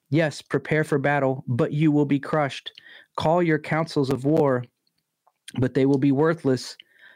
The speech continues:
Develop your strate-, strategies, but they will not succeed, for God is with us." And then he says in verse eleven, and this is where I wanna focus a little bit on tonight, it says,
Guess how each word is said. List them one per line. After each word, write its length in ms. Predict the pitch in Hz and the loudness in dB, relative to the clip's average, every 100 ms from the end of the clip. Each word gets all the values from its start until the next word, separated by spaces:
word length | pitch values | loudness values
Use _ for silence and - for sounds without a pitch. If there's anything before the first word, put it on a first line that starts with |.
| _ | _
Develop 440 | 127 120 139 165 165 | -4 0 2 0 0
your 100 | 156 | -4
strate-, 480 | - 160 160 135 - | 0 0 -2 -6 -8
strategies, 800 | - - 156 165 123 123 120 - - | -6 -2 0 0 0 0 0 -6 -6
but 140 | 131 127 | -4 -2
they 120 | 127 | 0
will 200 | 131 160 | 2 2
not 260 | 151 131 - | 2 -2 -4
succeed, 640 | 123 - 143 123 113 110 _ - - _ | -6 -2 0 2 0 -4 _ -20 -20 _
for 160 | - 143 | -4 -2
God 460 | 120 120 117 127 - | 0 0 2 -2 -2
is 200 | 135 120 | -2 0
with 240 | 120 117 139 | 0 0 0
us." 440 | 156 123 - - - _ _ _ _ _ _ _ _ _ _ _ _ | 0 -2 -10 -20 -20 _ _ _ _ _ _ _ _ _ _ _ _
And 140 | 127 143 | 0 2
then 120 | 156 | 2
he 200 | 143 147 | 2 0
says 360 | 147 143 131 - _ _ _ - | 2 0 0 -6 _ _ _ -4
in 200 | 131 - _ _ - | -4 -4 _ _ -4
verse 280 | 135 139 139 | -2 0 0
eleven, 460 | 131 151 135 117 | 0 0 0 0
and 100 | 117 | 2
this 180 | 135 - | 0 0
is 100 | 127 | 0
where 100 | 139 | 2
I 60 | 127 | 2
wanna 180 | 127 | 0
focus 460 | 123 143 139 143 - | -2 -2 0 -2 -2
a 60 | 127 | -2
little 200 | 123 113 | 0 0
bit 140 | 117 | 0
on 180 | 113 113 | 0 0
tonight, 320 | 131 139 127 | 0 0 0
it 100 | 113 | -2
says, 380 | - 120 117 | 0 -2 -2